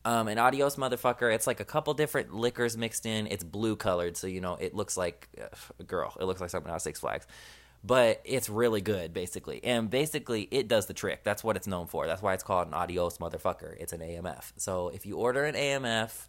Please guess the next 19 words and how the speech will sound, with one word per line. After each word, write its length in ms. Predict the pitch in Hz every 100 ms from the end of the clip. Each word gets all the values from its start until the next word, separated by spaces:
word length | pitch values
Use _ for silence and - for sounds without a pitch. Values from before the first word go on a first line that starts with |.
| _
you're 120 | 98
gonna 200 | 98 98
be 80 | 98
on 100 | 92
your 100 | 92
ass. 300 | 92 92 85
But 180 | - 87
I'm 240 | - 120 131
thinking, 600 | - 98 90 90 87 90 - - _ - _ _
you 160 | 107 107
know 500 | 101 95 98 139 127
what? 540 | 87 76 76 95 - - _ _ _ -
If 200 | 107 -
he's 320 | - 139 165
gonna 200 | - 175
buy 240 | 113 98 95
me 160 | 92
a 60 | 90
drink 540 | 160 196 135 - -